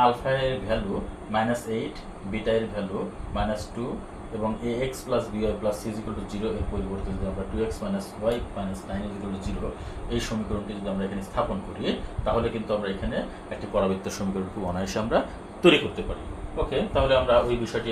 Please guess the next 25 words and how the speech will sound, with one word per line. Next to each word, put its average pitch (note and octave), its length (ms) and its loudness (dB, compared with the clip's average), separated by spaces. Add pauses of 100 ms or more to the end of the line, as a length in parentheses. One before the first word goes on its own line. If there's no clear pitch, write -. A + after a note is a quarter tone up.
আমরা G2+ 200 2
এখানে G2+ 180 -2 (100)
নেই। B2+ 120 0 (360)
তাহলে A2 280 0 (200)
আমরা A2 220 0
লিখতে - 300 0
পারি F#2+ 220 -2
এখানে G2 200 -4 (140)
এই G#2+ 80 -4 (100)
সমীকরণ, G2 400 -2 (120)
এই A2+ 60 -2 (260)
এখানে G#2+ 260 -4
যে G#2 120 0
আমরা G2 200 -2
যা G2 100 2 (160)
শিখলাম - 380 0 (840)
এইগুলোর A#2 440 0
সহযোগিতা A2 600 0
নিয়ে G3 220 2
আমরা - 200 -2 (380)
পরাবৃত্ত F#2 400 -2
সমীকরণটি F2+ 420 -6 (560)
তৈরি C3 200 4
করব। - 160 -8 (480)
তাহলে A#2+ 200 -2